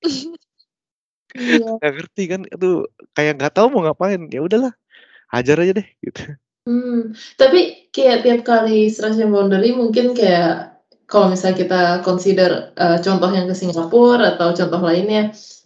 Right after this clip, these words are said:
Speaker 2: Mm-mm.
Speaker 1: kan pasti, eh, keluarganya Anton tuh mungkin dari papa mama, orang tua, atau, eh, sekarang ada istri dan anak-anak.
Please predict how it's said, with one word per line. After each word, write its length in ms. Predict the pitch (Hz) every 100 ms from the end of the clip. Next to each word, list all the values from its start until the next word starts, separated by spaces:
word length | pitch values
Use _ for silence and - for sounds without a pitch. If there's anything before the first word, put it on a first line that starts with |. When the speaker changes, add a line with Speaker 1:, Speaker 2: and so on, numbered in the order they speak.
| -
Speaker 2:
Mm-mm. 160 | 220
Speaker 1:
kan 160 | 254 262
pasti, 560 | 254 277 269 - - -
eh, 180 | 202 196
keluarganya 560 | 226 208 208 190 185 143
Anton 400 | 180 180 233 240
tuh 480 | 262 262 247 -
mungkin 320 | 196 196 226 208
dari 400 | 180 170 170 -
papa 320 | 175 165 156
mama, 400 | 160 180 190 170
orang 240 | 170 170
tua, 400 | 170 175 185 175
atau, 400 | 180 165 165 165
eh, 400 | - 156 156 160
sekarang 480 | 165 - 170 175 175
ada 320 | 170 170 -
istri 400 | - 190 - 190
dan 160 | 175 170
anak-anak. 640 | 160 165 196 190 190 -